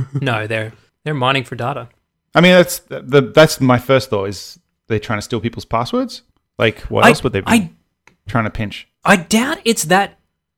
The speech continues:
Speaker 1: malicious. I think, I mean, of, of course, that's, I mean, they could,
Speaker 2: Hmm.
Speaker 1: but, but I, I, th-, I think they're more likely just trying to find statistics. What are people saying about each
Speaker 2: S-,
Speaker 1: other? What are
Speaker 2: yeah,
Speaker 1: they looking
Speaker 2: s-,
Speaker 1: at?
Speaker 2: just selling information.
Speaker 1: Yeah.
Speaker 2: Yeah. Yeah, it could be.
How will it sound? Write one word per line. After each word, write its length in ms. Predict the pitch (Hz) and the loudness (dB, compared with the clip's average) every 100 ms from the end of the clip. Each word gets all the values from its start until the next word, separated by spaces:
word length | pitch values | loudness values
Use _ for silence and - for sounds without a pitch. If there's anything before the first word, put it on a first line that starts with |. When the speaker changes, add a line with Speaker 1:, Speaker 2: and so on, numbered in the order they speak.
| _ | _
Speaker 1:
malicious. 880 | 170 160 151 170 233 - 107 - - - | 0 2 4 2 0 -4 -8 -8 -10 -8
I 80 | 170 | -8
think, 340 | 165 247 247 - | -4 -4 -4 0
I 60 | |
mean, 140 | 175 165 | 4 6
of, 200 | 170 170 | 4 4
of 160 | 196 - | 0 4
course, 240 | 226 - | 4 4
that's, 420 | 160 143 - - | 2 2 -2 -4
I 140 | 156 127 | -4 -4
mean, 120 | 127 | -4
they 80 | 120 | -2
could, 440 | - 202 - - _ - | 2 2 0 -10 _ -4
Speaker 2:
Hmm. 200 | 170 160 | -2 2
Speaker 1:
but, 240 | 175 180 | 4 4
but 120 | 180 | 6
I, 240 | 180 185 180 | 6 6 2
I, 140 | 170 165 | 0 0
th-, 280 | - - - | -2 -12 -8
I 180 | 156 - _ _ | -8 -10 _ _
think 140 | 226 180 | -2 2
they're 120 | 170 | 2
more 380 | 147 165 202 220 | 4 6 6 6
likely 340 | 143 127 135 | 4 2 -2
just 420 | 139 127 - - _ _ _ | -2 -4 -8 -14 _ _ _
trying 260 | - 156 151 | -2 2 4
to 100 | 139 | 2
find 680 | - - 139 151 151 147 - _ _ _ | -2 0 2 2 -2 -4 -10 _ _ _
statistics. 880 | - 147 - 254 - - - - - _ | -6 -4 0 -2 -4 -10 -12 -16 -18 _
What 140 | 139 151 | -2 -2
are 40 | |
people 280 | - 165 165 | 0 -2 -2
saying 320 | - 185 214 | -2 0 0
about 200 | 131 113 | -2 -2
each 160 | 110 - | -2 -4
Speaker 2:
S-, 20 | |
Speaker 1:
other? 120 | 107 | 0
What 80 | 127 | 2
are 40 | 123 | 4
Speaker 2:
yeah, 40 | |
Speaker 1:
they 100 | 160 | 4
looking 220 | 165 170 170 | 2 2 0
Speaker 2:
s-, 20 | |
Speaker 1:
at? 120 | 127 | 0
Speaker 2:
just 180 | 120 - | -2 0
selling 440 | - 120 120 113 110 _ _ | 0 0 0 -4 -8 _ _
information. 560 | 123 110 110 110 117 110 | -8 -6 -4 -4 -2 -2
Speaker 1:
Yeah. 100 | 143 | 2
Speaker 2:
Yeah. 320 | 180 170 107 - _ _ _ _ _ _ _ _ - | 2 2 -2 -8 _ _ _ _ _ _ _ _ -4
Yeah, 80 | |
it 80 | 202 | -2
could 100 | 285 | 0
be. 200 | 117 131 | 0 0